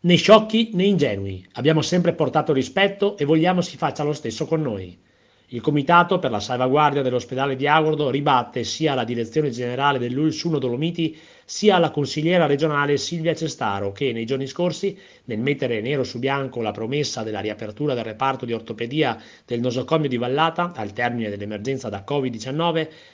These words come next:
avevano criticato il Comitato, reo, a loro avviso, di non comprendere la gravità della situazione attuale.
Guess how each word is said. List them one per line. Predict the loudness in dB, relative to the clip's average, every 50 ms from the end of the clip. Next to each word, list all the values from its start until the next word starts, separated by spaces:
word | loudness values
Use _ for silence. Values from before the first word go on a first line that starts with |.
| _ _ -6
avevano | -2 4 4 4 4 4 2 0
criticato | 0 -2 -4 -4 -4 0 2 2 2 2 0 -2
il | 0 0
Comitato, | 0 -2 -2 -2 -2 -4 -6 -6 -8 -10 -14 -14 -12 -8
reo, | -4 -2 0 2 2 2 2 2
a | 0
loro | 2 2 2 2 2
avviso, | 0 -2 -2 -2 0 0 -2
di | -2 0
non | -2 -2 -2
comprendere | -4 -6 -6 -6 -4 -4 -4 -4 -4 -6 -6 -6
la | -6 -6 -6
gravità | -4 -4 -4 -4 -4 -6 -6 -10 -12 -12 -12 _
della | -8 -6 -6
situazione | -6 -4 -4 -4 -4 -2 -4 -4 -4 -6
attuale. | -6 -4 -2 -2 -2 -2 -4 -10 -16 -20